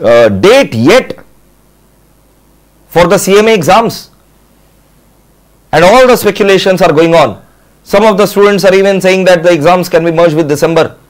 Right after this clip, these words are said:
I don't think so. So the exam paper pattern, the new paper pattern,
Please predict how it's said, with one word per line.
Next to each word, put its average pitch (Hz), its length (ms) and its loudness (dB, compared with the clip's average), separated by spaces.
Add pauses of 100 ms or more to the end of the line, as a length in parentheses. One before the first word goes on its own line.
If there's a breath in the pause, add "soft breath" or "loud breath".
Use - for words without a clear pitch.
(580)
I 190 140 2
don't 202 200 2
think 143 160 -2
so. 180 340 0 (3000)
So - 220 -4
the 196 120 2
exam 156 400 0
paper 208 240 0
pattern, 147 520 0 (880)
the 143 160 2
new 180 260 2
paper 185 300 0
pattern, 151 480 0